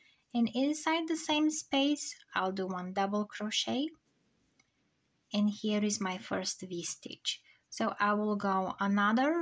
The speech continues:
row of V stitches. So into the next V stitch, I'll do another V stitch. Oh, I need to switch to my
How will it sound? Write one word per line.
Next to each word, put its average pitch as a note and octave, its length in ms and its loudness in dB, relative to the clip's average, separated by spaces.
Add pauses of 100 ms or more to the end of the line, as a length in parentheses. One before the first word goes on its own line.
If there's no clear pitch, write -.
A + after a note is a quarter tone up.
row A3+ 460 4 (540)
of G#3+ 180 0
V F#3 300 -2
stitches. - 840 -6 (460)
So - 320 -4
into B3 260 4
the A3+ 140 4
next G#3 380 0
V A#3 220 2
stitch, - 600 -2
I'll E3 180 0
do F3 80 -6
another E3+ 480 -2
V E3+ 140 -8
stitch. - 640 -8 (1300)
Oh, C4 160 -4
I G3 100 -4
need F3+ 220 -10
to G3 80 -12
switch - 380 -6
to A3 100 -4
my A3 160 -2